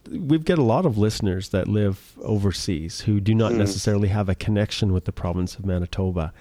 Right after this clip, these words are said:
Speaker 1: Um, I know that, you know, there's a discussion about this skilled workers overseas stream. What, what does the future hold for those individuals,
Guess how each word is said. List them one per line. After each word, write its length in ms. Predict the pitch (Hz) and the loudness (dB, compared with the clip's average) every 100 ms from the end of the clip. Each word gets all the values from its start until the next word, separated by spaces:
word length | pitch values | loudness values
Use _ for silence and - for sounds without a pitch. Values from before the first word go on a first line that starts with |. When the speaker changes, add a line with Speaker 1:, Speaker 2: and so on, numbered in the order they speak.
| - - - _ - | -20 -20 -20 _ -4
Speaker 1:
Um, 400 | 101 98 95 101 _ _ - | 0 0 0 -2 _ _ -2
I 100 | 113 | 2
know 200 | 113 113 | 4 4
that, 220 | 107 - - | 2 -2 -2
you 120 | 117 | 0
know, 80 | 98 | 2
there's 240 | 104 101 | 0 0
a 60 | 107 | -4
discussion 760 | 107 - 98 95 107 101 101 87 | -4 -2 -2 -2 0 0 -2 -2
about 320 | 95 98 - | 0 0 -2
this 140 | 101 | -4
skilled 320 | - 117 104 | -4 -4 -2
workers 460 | 110 104 - 110 95 - | 0 -2 0 -2 -2 -2
overseas 640 | 107 104 - - 110 98 | 0 0 0 0 2 2
stream. 720 | - - 117 113 92 92 151 - - - - - - - - - | -2 -2 2 2 4 4 2 -2 -14 -20 -18 -18 -20 -20 -16 -4
What, 300 | 139 180 302 _ | 0 0 0 _
what 240 | 180 170 - _ - | -6 -4 -4 _ -8
does 140 | 147 143 | -2 0
the 80 | |
future 360 | 139 151 - 127 | 2 2 2 2
hold 280 | 117 120 113 | 2 2 0
for 160 | 120 | -2
those 340 | 107 104 107 104 | 0 2 2 0
individuals, 800 | 98 92 90 90 92 87 - | 0 -2 -4 -6 -8 -8 -12